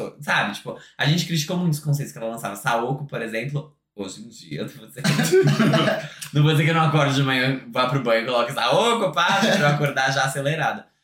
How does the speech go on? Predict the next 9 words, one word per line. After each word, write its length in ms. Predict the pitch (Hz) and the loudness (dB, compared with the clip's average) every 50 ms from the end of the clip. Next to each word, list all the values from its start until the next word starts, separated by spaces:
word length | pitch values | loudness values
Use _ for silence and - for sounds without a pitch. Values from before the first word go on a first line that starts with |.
| _ _ _ _ _ | _ _ _ _ _
Mas, 300 | 113 131 135 143 147 - | -8 -4 -2 -2 -2 -2
tipo, 560 | 160 165 147 147 147 139 123 104 - - _ _ _ _ _ _ _ _ _ _ | -2 -4 -4 -4 -4 -6 -6 -6 -8 -12 _ _ _ _ _ _ _ _ _ _
é 200 | - 123 127 127 | -4 -2 -2 0
um, 520 | 131 139 139 139 139 139 139 135 123 104 - - _ _ | 2 4 4 4 4 4 2 0 -4 -10 -16 -20 _ _
a 100 | - 120 | -4 -2
gente 240 | 123 139 143 147 - | 0 2 0 0 0
criticava, 580 | - 151 151 147 - - - 147 117 101 98 101 | 0 0 0 0 0 -2 -2 -2 -2 -2 -2 -4
assim, 220 | 101 - 104 101 | -6 -8 -4 -2
muito 800 | 101 110 127 135 135 135 131 120 - 123 117 113 110 104 104 - | -2 0 0 0 0 -2 -2 -6 -8 -10 -8 -6 -6 -8 -8 -12